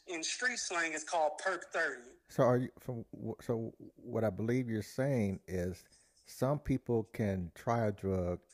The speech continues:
Speaker 2: and get off of it easier,
Speaker 1: Correct.
Speaker 2: easier than others.
Speaker 1: Correct.
Speaker 2: And so those who can't get off of it,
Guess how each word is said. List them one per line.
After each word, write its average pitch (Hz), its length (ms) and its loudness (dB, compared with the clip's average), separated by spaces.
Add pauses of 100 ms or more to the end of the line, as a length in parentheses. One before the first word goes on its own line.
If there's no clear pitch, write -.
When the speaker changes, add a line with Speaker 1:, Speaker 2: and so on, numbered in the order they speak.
(120)
Speaker 2:
and 90 460 -2 (600)
get 98 140 0
off 101 320 2
of 67 200 -6
it 80 160 -2 (720)
easier, 113 160 4
Speaker 1:
Correct. - 360 0
Speaker 2:
easier 107 460 2
than 90 280 -2
others. 98 440 2 (1080)
Speaker 1:
Correct. - 520 -2
Speaker 2:
And 107 180 2
so 107 260 4
those 113 440 6
who 101 340 0 (280)
can't 143 480 0 (600)
get 98 180 2
off 90 200 0
of 90 160 -2
it, 90 180 2